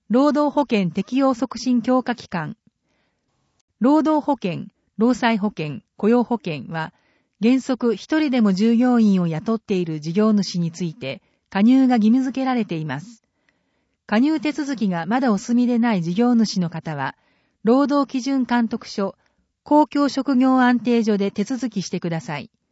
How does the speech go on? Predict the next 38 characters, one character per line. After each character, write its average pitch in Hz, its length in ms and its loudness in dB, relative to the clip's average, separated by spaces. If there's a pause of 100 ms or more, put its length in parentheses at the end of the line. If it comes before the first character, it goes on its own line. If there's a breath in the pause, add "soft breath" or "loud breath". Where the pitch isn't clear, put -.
(520)
加 220 140 2
入 294 200 4
に 294 160 2
関 277 220 0
す - 140 -4
る 233 120 2
問 202 180 0
い 202 60 2
合 196 80 2
わ 190 80 0
せ 185 100 -8
先、 160 440 -12 (500)
労 262 200 2
災 262 260 0
保 220 100 0
険、 156 340 -8 (600)
亀 269 380 2
戸 175 200 0
労 262 220 4
働 269 260 2
基 262 120 0
準 240 220 2
監 226 220 2
督 208 200 -6
署 202 260 -2
労 220 180 2
災 202 260 -2
課、 165 260 -8 (440)
電 220 240 4
話 190 180 -2 (140)
三 277 320 -2
六 233 180 -2
三 202 280 0
七 170 320 -4 (100)
八 277 360 -4
一 214 160 -6
三 185 300 -2
二、 170 240 -4